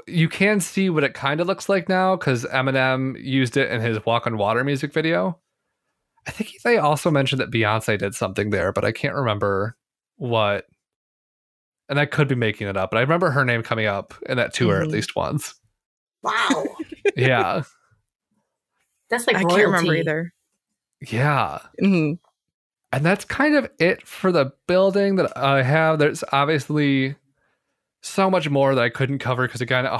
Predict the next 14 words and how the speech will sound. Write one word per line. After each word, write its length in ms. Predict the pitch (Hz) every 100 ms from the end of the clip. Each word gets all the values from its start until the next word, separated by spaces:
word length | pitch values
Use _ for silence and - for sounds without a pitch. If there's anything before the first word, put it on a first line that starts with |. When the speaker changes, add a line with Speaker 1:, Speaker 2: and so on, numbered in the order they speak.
| -
Speaker 1:
thousand 540 | 131 - 156 151 151 139
thirty-seven 560 | 139 127 120 127 120
rooms. 680 | 110 104 98 98 110 123 - _ _ -
Speaker 2:
Yeah. 360 | 175 139 127 139 - _ _ _ _ _ _ _ _ _ _ _ _ _ _
Speaker 1:
And 100 | 117
again, 340 | 113 135 113 - _ _ _ _ -
I 160 | 151 143 -
highly 260 | 156 165
recommend 280 | 160 143 131
a 60 | 113
tour 300 | 117 101 98
'cause 140 | 110 -
it's 180 | - -
just 300 | 139 113 -